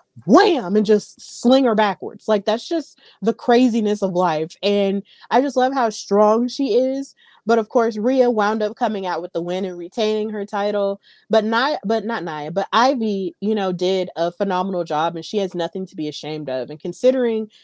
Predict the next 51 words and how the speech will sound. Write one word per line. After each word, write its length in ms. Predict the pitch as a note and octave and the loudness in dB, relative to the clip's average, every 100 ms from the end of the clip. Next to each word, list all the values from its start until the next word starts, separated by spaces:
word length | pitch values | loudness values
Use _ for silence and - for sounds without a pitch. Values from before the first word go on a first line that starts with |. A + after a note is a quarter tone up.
| _ | _
she 200 | - C4+ | -2 0
just 280 | G3 G#3+ A#3 | 2 2 2
got 220 | A#3+ A#3 | 0 0
called 280 | - A#3 A#3 | 2 2 2
up 220 | A#3 A3+ | 0 0
with 160 | G#3+ G#3 | 0 -2
the 80 | G#3 | -4
Creed 320 | A3 A3 G#3+ | -4 -2 -2
brothers, 480 | G#3 G#3 G3+ G#3 - _ _ _ A3+ | -4 -2 -4 -6 -8 _ _ _ -4
I'm 120 | G4+ | 0
sure 200 | B4+ B4 | 4 4
she'll 200 | F#4+ D#4+ | 4 2
have 220 | C#4 C4+ | 4 2
another 300 | A#3+ A3+ A3+ | 2 2 2
opportunity, 640 | G3+ G3+ F3+ - B3+ A3+ | 2 0 -4 0 0 0
you 160 | G3 F#3+ | 0 -2
know, 160 | F3+ F3+ | -2 0
down 260 | F3 E3+ | -2 -2
the 100 | E3 | -4
road 280 | D#3 D3+ D#3+ | 0 0 0
at 120 | D3+ | -2
some 220 | - D3+ | -6 -10
point. 380 | - D#3 E3+ F#3+ _ _ - | -8 -8 -6 -8 _ _ -2
And 100 | A#3 | 2
then, 120 | F4 | 2
of 80 | F4 | 4
course, 240 | E4 E4 | 4 4
you 80 | F4 | 4
have 180 | D4 C#4+ | 2 0
the 80 | C#4 | 2
Royal 320 | C#4 C#4+ C4+ | 4 4 4
Rumble 380 | B3 B3+ G#3+ F3+ | 2 2 4 2
about 200 | D#3+ - | 0 -4
to 60 | |
happen 280 | F3 D#3 E3 | -4 -6 -6
in 80 | C#3+ | -10
a 60 | C3+ | -6
couple 300 | F3 D3 C#3+ | -6 -4 -6
of 80 | |
weeks. 280 | C3 B2+ - | -4 -6 -6
So 140 | F#3+ F#3 | -2 0
you 180 | G#3+ | 0
just 180 | B3+ B3+ | 0 0
never, 460 | G#3 G3+ G#3+ G3+ F#3+ | 0 0 0 0 0
ever 300 | E3 F#3 E3+ | -2 0 -2
know 240 | D#3+ D#3 D#3+ | -2 -2 -2
what's 200 | D3+ - | -2 -6
gonna 180 | D3 | -8
happen 320 | D3+ D3 C#3+ C#3 | -6 -6 -6 -10
with 140 | - | -2
that. 340 | F3 F3+ E3+ | 2 2 0